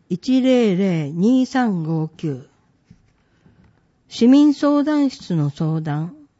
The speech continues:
予約制。月曜から金曜、八時三十分から十七時。電話、七一五八の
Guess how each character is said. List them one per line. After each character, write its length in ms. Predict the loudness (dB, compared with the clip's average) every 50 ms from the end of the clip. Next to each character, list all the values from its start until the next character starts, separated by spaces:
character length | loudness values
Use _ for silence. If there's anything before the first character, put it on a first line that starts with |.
| _ _ _ _ _ _ _ _ -10
予 160 | -6 -4 -2
約 280 | -2 -2 -4 -6 _ -14
制。 460 | -16 -10 -6 -6 -4 -4 -6 -8 -12 _ _ _ _ _ _ _ _ _ _ -20 _ _ _ _ _ _ _ _ _ _ _ _ _ _ _ _ _ _ _
月 300 | -4 -4 -4 -2 0 0
曜 240 | 2 2 2 2 0
か 160 | 0 -2 -2
ら 160 | 0 0 -2 -2
金 340 | 2 4 4 6 6 6
曜、 380 | 4 2 2 0 -2 -4 -8 -14 _ _ _ _ _ _ _ _ _ _ _ _ _ _
八 260 | -4 -4 -2 0 0 2
時 160 | 2 2 0
三 260 | 2 2 2 2 2
十 160 | 2 2 0
分 380 | -2 _ -6 -4 -2 -2 -2 -2
か 160 | -4 -6 -6
ら 160 | -4 -6 -6
十 300 | -2 0 2 2 2 0
七 300 | -2 -6 -6 -4 -4 -4
時。 200 | -4 -6 -12 -14 _ _ _ _ _ _ _ _ _ _ _ _ _ _ _ _ _ _ _ _ -2
電 280 | 0 2 4 4 4 4
話、 260 | 2 0 -2 -4 -8 _ _ _ _ -4
七 340 | 0 2 2 2 4 2
一 240 | 2 0 0 -2 -4
五 260 | -2 0 0 2 0
八 320 | 0 -2 -2 -4 -2 -2 -2
の 260 | -2 -2 -4 -6 -8